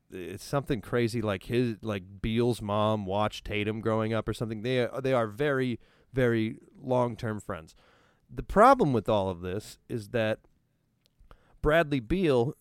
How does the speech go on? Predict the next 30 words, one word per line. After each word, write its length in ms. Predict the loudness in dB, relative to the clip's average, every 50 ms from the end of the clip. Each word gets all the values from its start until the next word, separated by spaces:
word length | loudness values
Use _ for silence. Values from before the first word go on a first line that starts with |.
| _ -10
has 180 | -6 -6 -4 -2
now 280 | 2 4 4 4 4 4
injured 380 | 2 2 2 4 2 2 2 2
himself 640 | 0 -2 -4 -6 -6 -6 -6 -6 -8 -10 -12 -20 -20 _ _
or 160 | 0 0 2
entered, 420 | 2 2 2 2 2 2 2 0 -6 _ _ _ _ _ _ _ -10
or 280 | -10 -8 -4 -2 0 2
maybe 260 | 4 4 4 4 4
it's 100 | 2 0 -2 -14 -14 -10 0
covid 360 | 6 6 6 8 6 4 6
protocols. 520 | 8 8 8 8 8 6 6 6 6 6
I 160 | 4 2 2
don't, 100 | 2 2
it's 140 | 0 -2 -4 -6
kind 280 | -4 0 0 2 2
of 100 | 2 2
vague, 460 | 2 2 2 2 2 0 -2 -4 -8 -20 -20 _ _ _ _ _ _ _ -4
and 460 | 0 2 2 4 4 2 0 -2 -4 _ _ _ _ _
he 220 | -8 -2 0 0 2
may 280 | 4 6 6 8 8
not 300 | 8 8 6 6 6 4
return 720 | 2 0 0 2 2 2 4 4 4 2 0 -2 -4 -8 -12 -10
to 420 | -2 2 2 4 4 4 2 0 -4 _ -4
Team 200 | -2 0 0 0
U 160 | 0 0 -2
S 120 | -2 -2
A. 180 | -4 -4 -4 -6 -10 _ _ _ _ _ -20 _ _ _
So 260 | 0 6 8 10 10 10
I 120 | 8 6
hope 300 | 6 6 6 6 6 4